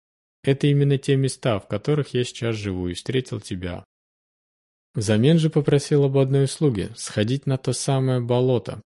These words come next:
проклятое всеми, у кого не вернулся с него родственник, друг или просто знакомый. Да не просто сходить. С собой он дал мне полный мешок мёртвых птиц и грызунов.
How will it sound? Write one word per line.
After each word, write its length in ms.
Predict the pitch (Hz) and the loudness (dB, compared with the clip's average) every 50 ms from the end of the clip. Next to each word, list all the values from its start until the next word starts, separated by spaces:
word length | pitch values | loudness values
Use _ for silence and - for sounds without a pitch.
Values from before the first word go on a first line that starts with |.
| _ | _
проклятое 760 | - 110 110 110 117 127 131 127 - 110 101 - - 98 92 95 | -6 -6 -4 -2 0 0 -2 0 0 -2 -2 -2 -2 -4 -4 -4
всеми, 520 | - - - - 135 135 127 110 95 90 | -6 -6 -6 -2 -2 0 0 0 -2 -2
у 120 | 87 87 | -4 -6
кого 320 | 87 - 101 98 98 101 107 | -6 -6 -4 -2 -2 -2 -2
не 140 | 107 110 110 | -2 -2 -2
вернулся 500 | 120 120 123 127 135 131 127 - 131 120 | -2 -2 -2 -2 -2 -4 -4 -4 -6 -6
с 120 | - - | -4 -4
него 220 | 123 113 110 110 | -4 -2 -2 -2
родственник, 680 | 104 107 113 127 - - - - 101 95 92 87 _ _ _ | 0 0 0 -2 -4 -6 -8 -6 -6 -6 -6 -8 _ _ _
друг 440 | - 95 101 101 107 120 123 - - | -10 -6 -4 -2 -2 -2 -4 -6 -8
или 220 | - 101 95 98 | -8 -6 -6 -6
просто 480 | 92 - - 120 120 127 - - - 104 | -6 -6 -4 -4 -4 -4 -4 -6 -8 -8
знакомый. 680 | 90 87 92 92 92 - - 98 92 87 87 90 - - _ _ _ _ _ _ _ - | -6 -6 -8 -8 -8 -8 -8 -8 -6 -6 -8 -10 -12 -16 _ _ _ _ _ _ _ -8
Да 160 | 104 98 101 | -4 -2 0
не 140 | 107 120 123 | 0 0 -2
просто 440 | - - 151 156 143 - - 110 | 0 0 2 2 0 0 -4 -10
сходить. 560 | 95 - - - 107 110 110 101 82 - - - _ _ | -10 -8 -6 -6 -4 -4 -4 -6 -8 -10 -14 -20 _ _
С 120 | - - - | -16 -12 -8
собой 340 | - 110 104 110 127 143 151 | -4 -4 -2 0 0 0 0
он 120 | 147 131 | 0 0
дал 160 | 135 135 143 | 0 0 0
мне 200 | 143 139 131 113 - _ _ - | 0 0 -2 -2 -4 _ _ -4
полный 360 | - 135 139 139 135 131 127 | 0 2 2 2 2 0 0
мешок 500 | 123 120 113 - - - 139 139 - - | -2 -2 -4 -4 -2 -2 -2 -2 -2 -4
мёртвых 640 | 107 107 110 123 139 139 139 - - 107 104 - - | -4 -2 0 0 0 0 -2 -4 -8 -8 -8 -10 -16
птиц 360 | - - - 143 143 - - | -14 -8 -6 -6 -4 -4 -4
и 40 | 117 | -4
грызунов. 800 | 107 110 110 113 113 123 139 151 156 156 147 120 - - - | -2 0 0 0 0 0 0 0 2 0 0 -2 -4 -8 -16